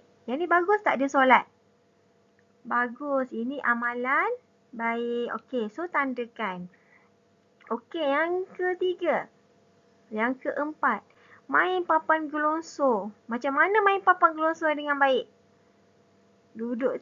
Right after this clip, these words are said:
secara baik-baik ataupun terbalik? Ha.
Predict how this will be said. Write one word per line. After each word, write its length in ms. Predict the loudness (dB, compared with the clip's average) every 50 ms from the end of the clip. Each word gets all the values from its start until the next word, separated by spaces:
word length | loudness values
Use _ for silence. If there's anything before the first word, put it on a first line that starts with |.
| _ _ _
secara 720 | -2 -2 0 0 2 4 4 4 4 4 2 2 0 -2
baik-baik 640 | -4 -2 -2 0 2 4 4 4 4 2 -2 -2 -4 -4 -2
ataupun 640 | -2 -2 -2 0 -4 -6 -6 -2 -4 -4 -4 -2 -2
terbalik? 480 | 0 2 2 2 2 0 -4 -4 -8 _ _ _ _ _ _ _ _ _ _ _ _ _ _ _ _ _ _ _ _ _ _ _ _ _ _ _ _ -10
Ha. 320 | -4 -2 -2 -2 -2 -4